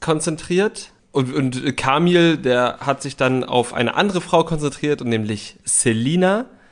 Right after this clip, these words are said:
Ähm, aber das hat noch nicht ganz den Effekt gehabt, den es haben sollte, den Kamil erwartet hatte, dass Jill dadurch sehr angefressen ist.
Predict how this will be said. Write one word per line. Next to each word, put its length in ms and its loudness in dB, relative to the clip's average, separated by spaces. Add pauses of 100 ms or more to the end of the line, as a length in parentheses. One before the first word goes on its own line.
(580)
Ähm, 540 2
aber 180 0
das 200 0
hat 160 -4
noch 140 0
nicht 320 -4
ganz 320 0
den 180 0
Effekt 640 -8
gehabt, 500 -2
den 140 -2
es 180 -8
haben 280 2
sollte, 320 -4
den 160 -4
Kamil 360 0
erwartet 540 2
hatte, 400 -2 (680)
dass 280 -4
Jill 160 0
dadurch 280 -2
sehr 200 4
angefressen 540 -2
ist. 260 -2